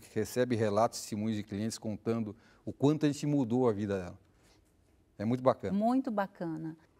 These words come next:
Speaker 2: Paulo, agora vamos falar da responsabilidade social e empresarial. A gente sabe da importância da empresa ter projetos sociais.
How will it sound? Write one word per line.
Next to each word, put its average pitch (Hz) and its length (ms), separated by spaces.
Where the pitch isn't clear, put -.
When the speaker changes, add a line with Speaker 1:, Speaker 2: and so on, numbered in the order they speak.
Speaker 2:
Paulo, 175 480
agora 214 320
vamos 247 260
falar 226 240
da 214 100
responsabilidade 196 920
social 196 460
e 202 40
empresarial. 208 920
A 196 80
gente 233 180
sabe 262 400
da 214 200
importância 247 1000
da 175 160
empresa 196 640
ter 190 220
projetos 196 520
sociais. 185 840